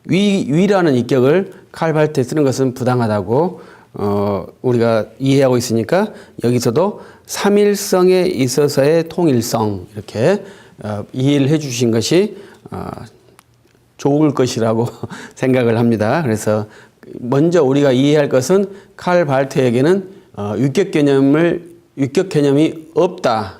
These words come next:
이거, 이것을 이제 섹션 나인에서 이제 그것을 구체적으로 설명하고 있습니다. 그렇다면 이제 기독교 정통신학의 삼위일체가, 아, 제거되는 것이거든요.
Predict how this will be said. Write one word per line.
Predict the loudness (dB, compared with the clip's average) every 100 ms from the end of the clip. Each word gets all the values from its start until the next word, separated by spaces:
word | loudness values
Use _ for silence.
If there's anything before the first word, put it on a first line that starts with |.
| -10
이거, | -2 -2
이것을 | 0 2 2 2 0 -2 -12 -16 -4
이제 | -2 0
섹션 | -2 0 0 2
나인에서 | 2 2 0 0 0 0 0 -6 -20 -12
이제 | -10 -8
그것을 | -2 -2 -2
구체적으로 | 0 0 2 0 2 2 0 -2 -14 -20 -18
설명하고 | -4 2 4 2 2 2 0 0 -4 -10 -6
있습니다. | -4 -2 -2 0 -4 -6 -14 _ -4
그렇다면 | -2 2 2 2
이제 | 2 2 2 0 -4 -20 _
기독교 | -2 0 0 -2
정통신학의 | 0 0 2 0 0 0 2 2 0 -2 -18 -20 -14
삼위일체가, | -4 2 2 2 0 0 -2 -2 0 2 0 0 -6 -20 -20 -14
아, | -10 -8 -8 -8 -10 -14 _ _ _ -4
제거되는 | 0 2 2 0
것이거든요. | 0 -2 -6 -2 -2 -2